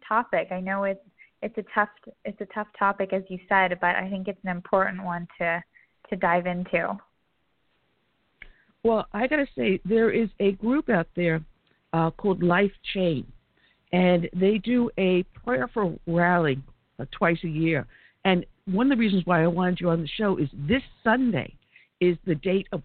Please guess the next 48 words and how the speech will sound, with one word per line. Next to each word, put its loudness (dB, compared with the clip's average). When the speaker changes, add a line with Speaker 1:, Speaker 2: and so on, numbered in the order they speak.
Speaker 2:
one -4
of -6
those -2
rallies. -2
And, 0
uh, 2
my 0
mom, 2
um, 2
has 2
moved 0
in 2
with -6
me. -12
<laughs> -4
You 0
know 2
how 0
parents -2
are -4
when -6
they -8
get -6
to -14
a -8
certain -6
age. -10
They 4
end 0
up -2
moving -2
back 0
with -4
you -10
instead -2
of -4
you -2
moving -2
in -2
with -8
them. 0
Um, -2
she -6
had -2
a -6
stroke, -4
but -2
I -2